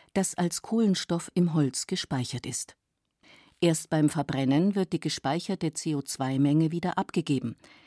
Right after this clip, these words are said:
Ein klimaneutraler Kreislauf. Die Naturschutzorganisation B U N D aber kritisiert,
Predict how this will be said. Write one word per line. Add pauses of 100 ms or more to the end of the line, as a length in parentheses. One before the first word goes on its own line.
(240)
Ein
klimaneutraler
Kreislauf. (1300)
Die
Naturschutzorganisation
B
U
N
D
aber
kritisiert,